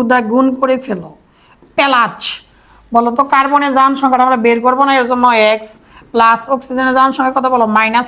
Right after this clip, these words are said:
টু, গুণন কি বলো? অক্সিজেন আছে কয়টা বলো? তিনটা। আর সম্মিলিত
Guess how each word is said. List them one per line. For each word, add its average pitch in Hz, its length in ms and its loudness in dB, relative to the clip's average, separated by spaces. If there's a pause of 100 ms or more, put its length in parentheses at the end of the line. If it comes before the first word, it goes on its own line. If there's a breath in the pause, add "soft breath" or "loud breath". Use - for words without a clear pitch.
টু, 262 80 -8 (140)
গুণন 254 280 2
কি 240 140 0
বলো? 214 160 0 (420 loud breath)
অক্সিজেন 247 400 -2
আছে 262 220 -6
কয়টা 254 220 2
বলো? 220 120 2 (180)
তিনটা। 247 400 -2 (460 soft breath)
আর 214 80 0 (120)
সম্মিলিত 269 400 0